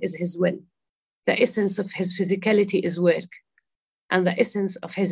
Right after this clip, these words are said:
spirituality is feeling. And to feel the pain of fellow human beings, the pain of other humanities, is the essence of a human civilization. This essence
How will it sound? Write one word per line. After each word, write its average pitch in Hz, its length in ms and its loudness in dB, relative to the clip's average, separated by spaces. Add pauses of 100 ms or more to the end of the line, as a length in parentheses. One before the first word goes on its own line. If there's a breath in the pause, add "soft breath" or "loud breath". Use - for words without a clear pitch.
(120)
spirituality 190 680 2 (100)
is - 100 -4
feeling. 180 480 0 (840 soft breath)
And 196 200 2
to 214 80 4
feel 254 260 4
the 190 240 2
pain 226 160 4
of - 200 -4
fellow 226 220 2 (140)
human 208 360 2
beings, 185 480 -4 (300)
the 185 200 -4
pain 220 160 6
of 196 140 -6
other 196 280 0 (160)
humanities, 180 680 -4 (180)
is 180 200 0
the - 200 -4
essence 196 300 2 (100)
of 185 160 -6
a 180 160 0
human 208 240 4
civilization. 175 880 0 (1400)
This 262 220 6
essence 226 520 2